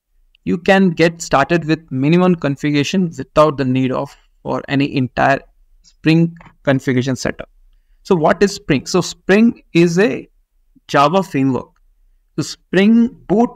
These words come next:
is different and Spring is a framework. When we talk about Spring Boot, that is a,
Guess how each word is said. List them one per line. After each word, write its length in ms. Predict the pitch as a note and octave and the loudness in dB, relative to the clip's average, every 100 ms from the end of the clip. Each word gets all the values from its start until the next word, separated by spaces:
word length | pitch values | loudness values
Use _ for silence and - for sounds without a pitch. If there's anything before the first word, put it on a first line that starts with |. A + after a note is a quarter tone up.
| - | -4
is 240 | D#3+ D#3 | -4 -2
different 460 | - C3 - F#3+ G3 | -4 -4 -2 -2 -2
and 200 | D3 C#3+ | -4 -4
Spring 580 | - - - G3 A3 A#3 - _ E3+ | -4 -6 0 4 4 2 -2 _ 2
is 240 | F#3+ E3+ | 2 0
a 120 | - G#3 | -4 -4
framework. 480 | - C3+ B2+ A#2 - _ _ _ _ _ _ _ - | -2 -4 -4 -6 -12 _ _ _ _ _ _ _ -4
When 260 | C#3 E3 | -2 0
we 100 | G3 | 0
talk 240 | E3+ F3 F3+ | 2 2 2
about 220 | F#3+ G3 | 0 -2
Spring 460 | - - G3 A3 | -6 -2 0 2
Boot, 220 | F#3 A3 - _ _ _ | 0 -2 -4 _ _ _
that 260 | - D3 E3 | -2 0 0
is 140 | F#3+ | 2
a, 240 | A3+ A3+ | 2 2